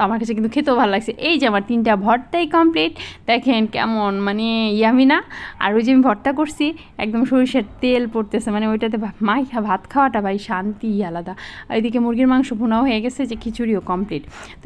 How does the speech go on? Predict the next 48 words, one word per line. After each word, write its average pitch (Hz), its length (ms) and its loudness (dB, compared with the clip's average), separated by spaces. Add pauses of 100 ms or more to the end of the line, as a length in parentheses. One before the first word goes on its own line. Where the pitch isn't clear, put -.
এদিকে 277 220 2
আবার 254 180 0
ছেলে 277 160 2 (100)
স্কুল 247 180 -2
থেকে 240 220 0
চলে 254 260 2
আসছে, 254 240 -4 (440)
আসার 254 200 0 (100)
পরে 269 160 4 (120)
ওর 262 120 4
হচ্ছে 285 220 0
আবার 233 160 -2
ছয় 262 160 2
তারিখে 254 320 -2
পরীক্ষা। 262 340 -2 (220)
তো - 40 -4 (220)
এসে 294 180 0 (100)
কি 277 80 -4 (100)
করছে, 311 240 0 (120)
ও - 20 2 (100)
খাওয়া 220 220 2
দাওয়া 226 160 -2
করে 233 160 2
নিছে, 214 200 -2
ওইটা 202 260 -4
আমার 196 100 -4 (120)
স্কিপ 240 240 -8
হয়ে 240 140 4
গেছে। 247 180 -2 (400)
তো 269 60 -2 (100)
খাওয়া 226 200 0
দাওয়া 262 180 0
করে 302 240 2
কি - 120 -20
করছে, 302 300 -4
ও - 20 0 (100)
পড়াশোনা 247 500 -2
শুরু 247 180 -4
করে 226 180 0
দিছে, 214 220 -4
যেহেতু 233 200 2 (100)
ছয় 226 180 -2
তারিখে 208 300 0
পরীক্ষা, 220 320 -2
মাত্র 262 200 -4 (140)
একদিন 247 300 4
বাকি 208 300 -4
আছে। - 180 -12